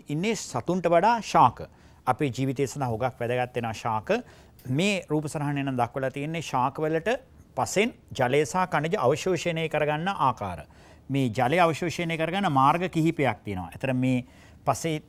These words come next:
තියෙන ජලය මේ මුල්වල, මේ මුල්වල හරස් කඩක් දක්වලා තියෙන්නේ. මූල කේශවල ඉඳලා අපි කියන මේ බාහිකය කියලා ඒක හරහා මැද තියෙන සනාල පටකයට තමයි ඇතුල් වෙන්නේ. සෛලම පටකයට ඇතුල් වෙන්නේ. ඉතින් ඒ මාර්ගය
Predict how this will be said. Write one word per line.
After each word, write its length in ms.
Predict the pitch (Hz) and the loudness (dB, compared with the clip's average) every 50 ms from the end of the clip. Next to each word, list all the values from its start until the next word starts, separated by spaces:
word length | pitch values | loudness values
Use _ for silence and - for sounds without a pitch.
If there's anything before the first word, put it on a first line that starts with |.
| _ - - - | _ -20 -20 -10
තියෙන 260 | - 151 147 139 135 120 | -4 -2 0 0 0 0
ජලය 340 | - 123 120 131 170 190 185 | 0 0 0 0 2 0 2
මේ 180 | 160 143 131 123 | 2 2 2 2
මුල්වල, 540 | 117 117 127 143 160 160 165 170 180 170 131 | 4 4 4 4 4 6 4 4 4 2 2
මේ 160 | 131 131 135 | 2 2 2
මුල්වල 380 | 127 123 127 127 139 147 120 107 | 2 2 2 2 0 0 0 0
හරස් 280 | 113 110 117 113 - | -2 -2 -2 -4 -4
කඩක් 220 | - 151 151 143 - 123 120 | -4 -2 -2 -4 -4 -4 -8
දක්වලා 280 | 110 - - 139 139 | -6 -6 -4 -6 -4
තියෙන්නේ. 300 | 127 147 147 165 220 - - - - - - _ - - - - - | -4 -4 -4 -4 -4 -6 -8 -12 -20 -20 -20 _ -20 -20 -20 -10 -4
මූල 280 | - 127 147 180 202 196 | -2 0 2 2 2 0
කේශවල 500 | - 160 151 156 156 - - 175 170 165 | 0 0 2 2 2 0 -2 -2 -2 0
ඉඳලා 360 | 170 165 170 185 220 254 - - - - - - - - - | 0 0 0 0 0 0 -2 -4 -12 -20 -20 -20 -20 -8 -4
අපි 160 | - - 151 143 | -4 -4 -2 -2
කියන 240 | - 151 143 139 | -4 -2 0 0
මේ 120 | 139 135 127 | 2 2 2
බාහිකය 580 | 117 120 120 127 135 160 170 165 180 180 175 | 4 4 4 4 4 2 0 0 0 0 0
කියලා 360 | 170 - 151 143 165 190 196 - | 0 0 -2 0 0 0 0 0
ඒක 200 | 135 135 143 - | -2 -2 0 0
හරහා 340 | 151 131 135 143 160 175 180 | -2 -2 0 0 0 2 2
මැද 220 | 151 131 131 135 156 147 | 2 2 0 0 -2 -2
තියෙන 300 | 156 156 170 190 226 302 - - - - - | -2 -2 0 0 0 0 -2 -6 -14 -8 -2
සනාල 340 | 147 143 143 160 185 196 180 | 0 2 4 6 6 4 4
පටකයට 420 | - 160 131 151 127 - 156 147 143 | 4 2 2 2 0 -4 -4 -2 0
තමයි 140 | 170 185 175 143 | 0 2 2 2
ඇතුල් 220 | - 123 104 95 87 | 0 -2 -4 -6 -6
වෙන්නේ. 200 | 85 76 73 - - - - - - - - - | -8 -12 -14 -16 -20 -20 -20 -20 -20 -20 -20 -20
සෛලම 440 | - - - 135 135 151 160 175 170 170 - - | -10 -4 0 0 0 2 0 0 -2 -2 -2 -2
පටකයට 380 | 151 127 139 127 147 160 160 | -4 -4 -2 -2 -2 0 2
ඇතුල් 280 | 160 131 - 117 107 92 | 2 0 0 -2 -6 -8
වෙන්නේ. 200 | 87 82 82 92 | -8 -10 -12 -12
ඉතින් 160 | - 156 147 135 | -10 -6 -4 -2
ඒ 120 | 135 139 | -2 -2
මාර්ගය 500 | 127 120 113 120 127 135 139 139 151 147 | 0 0 0 2 2 2 2 2 2 2